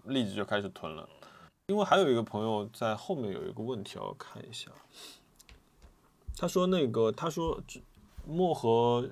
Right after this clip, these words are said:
小莫喜欢居家办公吗？他说在家里的每一天他都只想躺躺躺。我，我不知道你是，你是怎么样啊？其实因为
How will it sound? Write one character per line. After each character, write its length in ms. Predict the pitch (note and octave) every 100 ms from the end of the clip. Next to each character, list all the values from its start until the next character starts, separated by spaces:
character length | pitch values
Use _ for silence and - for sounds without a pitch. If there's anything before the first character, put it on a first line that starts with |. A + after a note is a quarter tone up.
| - -
小 200 | A2 G#2
莫 220 | C#3 C3
喜 200 | B2 F#2+
欢 380 | F#2+ B2 B2 B2+
居 140 | C3+
家 160 | B2+ B2
办 240 | C3 G#2
公 140 | G2+ G#2
吗？ 180 | G2
他 120 | G2 G#2
说 160 | A2
在 120 | A2+
家 180 | G#2+ B2+
里 60 | A#2
的 120 | A2+
每 160 | G#2+ -
一 100 | F#3
天 180 | A2
他 120 | G#2+ A2+
都 140 | A#2
只 120 | A2
想 160 | G#2+ F2
躺 160 | - A2
躺 160 | A#2+
躺。 200 | - - - - - _ _ _ _ _ _ _ _ _ _ _ _ -
我， 180 | - A2
我 160 | A2
不 60 | A2+
知 80 | D3+
道 120 | D3
你 200 | G2+ F2
是， 300 | - B2+ A2
你 160 | F#2+ F#2
是 120 | B2
怎 140 | A2
么 100 | E2
样 180 | F#2+ F2
啊？ 120 | F2
其 160 | F#2+ C3
实 120 | D3
因 120 | D#3+
为 160 | D#3+